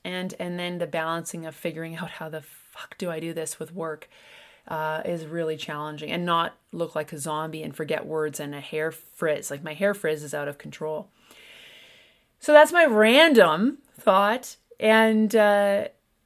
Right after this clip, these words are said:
and, and yeah, so thank you for tuning in. Thank you for being a Working Mother Experience supporter. And, and I will say this,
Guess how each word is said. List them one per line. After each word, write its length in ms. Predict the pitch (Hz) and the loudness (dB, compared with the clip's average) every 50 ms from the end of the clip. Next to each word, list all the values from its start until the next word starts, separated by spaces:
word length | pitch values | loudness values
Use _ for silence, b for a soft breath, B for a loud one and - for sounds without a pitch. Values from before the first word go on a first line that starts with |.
| _ _ | _ _
and, 380 | - 208 220 220 226 226 220 - - - | 0 2 2 2 2 0 -2 -2 -4 -4
and 180 | 247 254 269 | -2 0 0
yeah, 280 | 302 311 262 190 180 175 | 0 2 2 2 0 0
so 360 | - - 226 226 226 220 - _ _ _ - - - | -2 0 0 0 0 0 -2 _ _ _ -20 -20 -20
thank 440 | - - - - 285 285 277 277 - | -20 -12 -6 -2 -2 -2 -2 -2 -4
you 200 | 190 180 175 175 | -6 -6 -8 -10
for 160 | - - 175 | -12 -14 -14
tuning 340 | - - - 180 180 175 175 | -12 -12 -10 -10 -10 -10 -10
in. 160 | 180 180 185 | -10 -10 -8
Thank 300 | - 240 247 269 262 277 | -6 -4 -4 -2 -2 -2
you 80 | 254 247 | -4 -4
for 160 | - 220 185 | -6 -8 -8
being 180 | 170 175 175 | -6 -8 -8
a 60 | 170 160 | -8 -8
Working 360 | 160 170 175 - - 180 175 | -8 -8 -8 -8 -10 -10 -8
Mother 220 | 175 170 170 165 | -8 -8 -8 -10
Experience 560 | 165 - - - - - 175 175 175 175 170 | -10 -12 -14 -14 -12 -10 -10 -8 -8 -8 -8
supporter. 500 | - - 175 - - - 185 180 175 180 | -10 -12 -14 -14 -10 -8 -6 -6 -4 -4
And, 200 | 185 - 190 - - | -4 -4 -6 -6 -4
and 160 | 214 226 240 | -4 -2 -2
I 60 | 247 | 0
will 220 | 247 247 294 285 285 | 0 2 2 2 0
say 200 | - - 247 220 | -2 -4 -6 -4
this, 240 | 202 208 196 196 | -2 -2 -2 -4